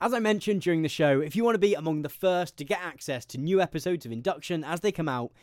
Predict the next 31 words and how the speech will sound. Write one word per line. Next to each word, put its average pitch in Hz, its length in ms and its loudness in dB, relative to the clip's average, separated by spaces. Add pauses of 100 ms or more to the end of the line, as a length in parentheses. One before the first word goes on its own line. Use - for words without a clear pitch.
(160)
then 170 120 -2
you 202 80 0
can 226 140 0
do 190 100 0
so 139 240 2
by 135 140 -2
signing 185 360 0
up 151 160 -4
to - 100 -8
my 160 140 2
premium 143 480 0
streaming 101 400 -4
service, 85 480 -10 (240)
Nebula. 78 600 -14
To - 80 -6
get 254 160 6
the 226 40 -4
best 196 280 0
deal 190 320 6
on 143 100 -4
Nebula 139 500 -2
while 147 120 -4
supporting 151 460 -4
us 202 200 -2
to 165 80 -2
make 123 200 -4
more 180 260 4
episodes 208 480 -2
like 117 180 -4
this 247 240 -4
one, 151 260 2